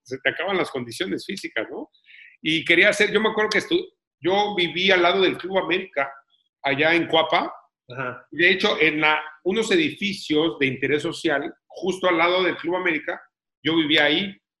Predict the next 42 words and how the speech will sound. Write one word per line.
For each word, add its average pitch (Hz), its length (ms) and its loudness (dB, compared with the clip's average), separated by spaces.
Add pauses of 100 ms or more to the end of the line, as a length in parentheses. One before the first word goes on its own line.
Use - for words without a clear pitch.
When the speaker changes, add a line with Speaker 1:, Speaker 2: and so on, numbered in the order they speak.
(140)
Speaker 1:
Entonces, 160 580 -10
para 139 220 -4
mí 156 180 0
era, 180 160 0
imagínate, 180 560 -6
de 131 100 -4
niño 160 280 0
nos 160 180 -4
saltábamos 151 640 -2
a, 135 180 2
a 117 60 -4
las 120 240 -6
canchas 165 440 -2
del 139 140 -2
América, 147 420 -2
de 139 100 -2
la, 127 160 -4 (100)
de 127 80 -8
la 113 80 -4
escuelita, 156 600 0 (440)
a 120 80 0
jugar 156 500 2 (560)
pero 147 760 2 (760)
de, 139 240 2
de, 135 180 -2
de 131 120 2
contrabando, 143 840 0 (240)
hasta 147 220 4
que 151 80 0
nos 139 140 0
cachaban 180 340 4
los 196 100 2
de 165 80 6
vigilancia 151 460 2
y 180 60 6
a 143 120 2
correr 160 400 4
y 170 160 0
regrésate 175 640 0
a, 139 120 2
a 123 320 -4
tu, 131 120 -16